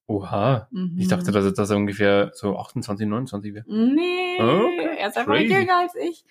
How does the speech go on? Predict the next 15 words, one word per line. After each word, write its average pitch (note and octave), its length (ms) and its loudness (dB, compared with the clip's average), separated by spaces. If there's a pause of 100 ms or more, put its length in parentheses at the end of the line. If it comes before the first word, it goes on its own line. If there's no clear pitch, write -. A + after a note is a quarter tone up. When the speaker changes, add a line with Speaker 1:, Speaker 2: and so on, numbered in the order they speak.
(280)
Speaker 2:
Und A#3 680 2
der, A3 300 0
wie G#3+ 100 -4
gesagt, A3 320 -2
der G3+ 60 -4
sieht A3 180 -2
halt G#3+ 160 0
richtig A#3+ 320 -2
gut C4 200 -6
aus. A#3 200 2
Und G#3 160 0
dieses G#3 280 0
Lied C#4+ 200 0
ist - 200 -4
einfach A#3+ 440 0